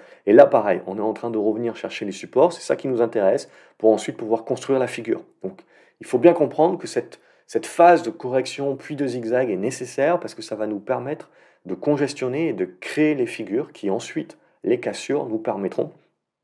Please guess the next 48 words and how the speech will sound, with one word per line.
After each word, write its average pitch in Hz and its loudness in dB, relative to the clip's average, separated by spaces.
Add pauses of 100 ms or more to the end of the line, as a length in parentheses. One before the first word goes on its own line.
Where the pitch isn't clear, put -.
vraiment 117 2
de 113 -6
jouer, 107 -4 (100)
euh, 92 -10
de 98 -8
jouer 110 -2
la 117 -2
suite, - -4 (480)
euh, 98 2
notamment 98 -4
à 123 0
plus - -10
moyen 123 -2
terme. 90 -10
Donc 110 -4
pour 135 -4
moi, 120 4
faut - -10
laisser 135 -2
souffler, 131 -2
faut - -2
accepter 113 -2
que 123 -18
c'est - -10
normal, 117 -2 (300)
c'est - -8
nécessaire 135 0
et 113 -2
que - -2
par 92 0
exemple, 117 -2 (380)
les 120 2
niveaux 123 2
à, - -2
à 95 -10
conserver, 110 0
ça 143 -8
sera 110 -10
cette 95 -4
zone 120 0
des 117 -6
soixante-cinq, 107 -6
soixante-six 95 -10
centimes 104 -8
de 92 -4
dollars, 95 0
c'est - -6
important, 117 -4